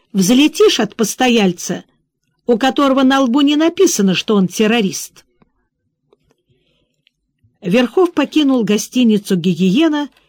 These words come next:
в прекрасном расположении духа. «Слава Богу!» ограбленный грек не встал на путь отмщения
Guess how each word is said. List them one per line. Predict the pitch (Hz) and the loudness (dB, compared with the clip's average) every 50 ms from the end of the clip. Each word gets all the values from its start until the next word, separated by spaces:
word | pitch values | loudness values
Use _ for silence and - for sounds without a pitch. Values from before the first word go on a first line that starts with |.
| _ _ | _ _
в | _ - - | _ -12 -6
прекрасном | - 208 214 208 - 214 240 320 339 330 - - 269 247 | -2 -2 -2 0 -2 -2 0 0 0 -2 -2 -4 -4 -2
расположении | 240 233 - - 202 190 190 175 - 190 202 202 196 190 185 | -2 -4 -4 -2 -2 0 0 0 0 0 2 2 2 2 0
духа. | 160 156 170 156 - - - 185 - - _ _ _ _ _ _ _ _ _ _ _ _ _ _ _ _ _ _ _ _ - | -2 -4 -6 -8 -8 -12 -20 -20 -20 -20 _ _ _ _ _ _ _ _ _ _ _ _ _ _ _ _ _ _ _ _ -12
«Слава | - - - 196 208 214 220 202 202 202 | -10 -4 -2 0 0 0 2 2 0 0
Богу!» | 175 202 220 208 185 - 170 160 - _ _ _ _ _ _ _ _ _ _ _ _ _ _ _ - | 2 2 0 0 0 -2 -6 -10 -12 _ _ _ _ _ _ _ _ _ _ _ _ _ _ _ -6
ограбленный | - 196 196 165 190 190 220 302 349 339 - 311 311 302 285 302 294 | -4 -2 -2 0 0 0 0 2 2 2 2 2 0 2 0 0 0
грек | 214 190 214 247 294 311 311 311 | 0 0 0 2 2 0 -2 -2
не | 254 262 285 262 | -2 -4 -4 -4
встал | - - - - - 226 254 277 285 277 | -6 -10 -10 -6 -2 -2 0 0 0 0
на | 254 262 254 | 0 -2 -2
путь | 247 - 269 262 - - | -2 -2 -2 -2 -2 -2
отмщения | 233 233 - 226 220 - - - 262 254 240 220 208 208 208 196 180 | -6 -4 -2 -4 -4 -2 -2 -2 0 0 2 2 2 2 0 0 -2